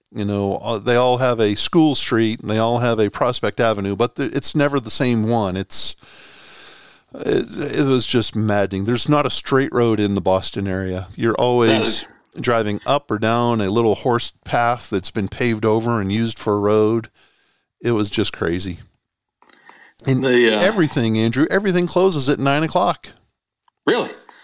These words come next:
Speaker 1: Yeah, I mean, the, there was, you would think. Now, I say that.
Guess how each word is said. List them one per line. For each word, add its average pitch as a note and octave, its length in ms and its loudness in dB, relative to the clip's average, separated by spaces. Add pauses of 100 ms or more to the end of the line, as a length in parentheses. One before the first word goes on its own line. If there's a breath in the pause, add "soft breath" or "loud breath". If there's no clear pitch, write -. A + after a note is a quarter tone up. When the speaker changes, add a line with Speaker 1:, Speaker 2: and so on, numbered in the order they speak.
(200 loud breath)
Speaker 1:
Yeah, D#3+ 320 -2
I - 120 -2
mean, C#3+ 340 2 (640 soft breath)
the, C#3+ 360 -2
there D#3 240 2
was, C#3+ 200 -4
you E3 140 0
would C#3 120 2
think. F#3+ 500 -2 (120)
Now, B2+ 300 2
I C3+ 100 -4
say C3 220 2
that. F2 240 -2